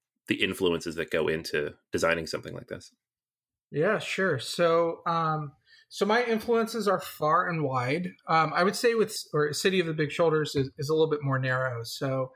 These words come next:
Speaker 2: um, I play a lot of heavy games. In particular, I play a lot of eighteen X X, uh, train games, you know, eighteen forty-six, eighteen thirty, um, and some of the more, even more obscure ones than that. So we have a group at,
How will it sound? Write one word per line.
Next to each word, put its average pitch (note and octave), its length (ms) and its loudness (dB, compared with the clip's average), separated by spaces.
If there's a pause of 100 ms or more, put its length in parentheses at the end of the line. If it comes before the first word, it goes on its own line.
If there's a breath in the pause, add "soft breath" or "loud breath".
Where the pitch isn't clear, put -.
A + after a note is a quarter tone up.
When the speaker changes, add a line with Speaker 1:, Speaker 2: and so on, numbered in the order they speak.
(420 loud breath)
Speaker 2:
um, C#3 160 2
I D#3 120 2
play F#3 200 4
a E3+ 60 6
lot C#3 340 6
of C3 60 2
heavy D3+ 240 0
games. E3 400 -4
In C#3+ 80 -4
particular, C#3+ 500 -2
I - 40 -20
play C#3 140 0
a C3 60 2
lot C3 180 0
of B2+ 60 -6 (100)
eighteen C#3 360 -2
X C3 260 -4
X, - 540 -4 (120)
uh, C#3 280 2 (120)
train D3+ 320 0
games, F3 560 -2 (140)
you D#3 140 2
know, C3 40 4
eighteen C#3 360 0
forty-six, D#3 760 0
eighteen C3+ 440 -4 (120)
thirty, E3+ 640 0 (360 soft breath)
um, D3 280 2
and C#3+ 160 0
some D#3+ 200 2
of C#3+ 140 0
the C#3 80 4
more, C#3 540 2
even D#3 220 2
more C#3 260 6
obscure C#3 440 0
ones C3 300 -2
than C3+ 140 -2
that. C3+ 340 -4
So C#3+ 420 2
we F3 120 4
have F#3 100 4
a D#3 60 4
group D3+ 440 0
at, C#3 220 -2